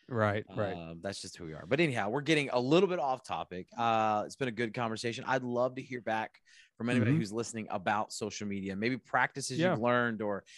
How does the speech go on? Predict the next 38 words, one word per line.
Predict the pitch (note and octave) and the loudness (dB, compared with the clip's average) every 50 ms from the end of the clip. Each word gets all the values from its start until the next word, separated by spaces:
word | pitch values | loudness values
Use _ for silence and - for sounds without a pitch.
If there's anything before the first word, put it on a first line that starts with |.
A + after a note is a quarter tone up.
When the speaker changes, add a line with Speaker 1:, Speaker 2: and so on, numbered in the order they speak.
| - - - _ - | -20 -20 -10 _ 0
Speaker 2:
things | C#3+ C#3+ C#3+ B2 | 0 0 0 0
that | C3+ B2 | -2 -2
you've | A#2+ A#2+ A#2+ G#2+ G#2+ G2 G#2 | -2 -2 -4 -4 -6 -4 -2
learned | A#2 B2 B2 A#2+ A2 | 0 2 2 2 0
to | A2+ | -4
do | G2 F#2 A#2+ B2+ C3+ C#3 C3 | -2 0 2 4 4 4 4
or | B2 A#2 | 4 2
don't | A2 G2+ C3+ C#3 C#3 A#2+ B2 | 2 2 2 2 0 0 0
do | A2+ B2 A#2 G#2+ G#2 G2+ | 0 2 2 2 2 2
or | G2 G2+ G2+ G2 G2 F#2+ - - - _ - | 2 2 2 0 -2 -4 -8 -14 -20 _ -4
lessons | G#2+ A#2 C#3+ - - C#3+ C#3 A2+ | 0 2 2 2 2 0 0 0
you've | A2 A#2 | 0 0
Speaker 1:
Mm-hmm. | C#3 B2+ | 0 0
Speaker 2:
learned | B2 B2 A#2 | 0 0 0
about | A2+ G2+ - | -2 -2 -2
social | - B2+ A#2 - - A2 | -2 -4 -6 -4 -4 -4
media. | A2+ A2+ A2 A2 G#2 | -2 -2 0 0 0
In | A2 A2+ | -2 -4
fact, | G2 - D3 C#3+ C3+ B2+ - - | -2 0 2 2 2 2 -2 -6
if | A#2 F#2+ | -10 -6
you | A2+ A#2 A#2+ A#2+ A2+ | -4 -2 0 2 2
are | A2+ A2+ A2 | 4 2 2
a | G#2+ | 0
parent | - - D3+ D3+ D3+ D3+ D3+ D3+ - - - - - _ _ - | 0 0 2 4 4 4 4 2 -2 -10 -20 -20 -20 _ _ -6
who | A#2 G#2+ | -6 -4
has | G2+ A#2+ C#3+ D3 D3 - | 0 2 2 2 2 0
teenagers | - - C#3+ C#3 C3+ C3+ C3+ B2 C3 B2+ A2+ G#2+ | -2 -6 -4 -2 -2 -2 -2 -2 -4 -6 -6 -8
and | G#2 G2+ | -8 -6
has | A2 G#2+ G#2 G2+ F#2+ F2+ F2+ F2+ | -4 -4 -4 -6 -8 -10 -8 -2
raised | G2+ A#2 B2 C3+ C3+ B2+ - - | 0 2 2 2 0 -2 -2 -2
Speaker 1:
Yeah. | E3 F3+ | 0 0
Speaker 2:
teenagers, | D3 A#2+ A#2+ A2+ A#2+ A#2+ A2 - _ _ _ _ _ _ - | 0 0 -2 -6 -8 -12 -16 -18 _ _ _ _ _ _ -2
I'd | B2+ C#3 C#3 | -2 0 0
love | C3+ C3 A#2+ | 0 -2 -2
to | A#2+ | -2
get | B2 G#2+ B2 A2 | -2 -2 -2 -2
your | - G#2+ | -4 -6
feedback | - A#2 A2+ G2+ A2+ A2 G2+ | -6 -4 0 2 2 2 2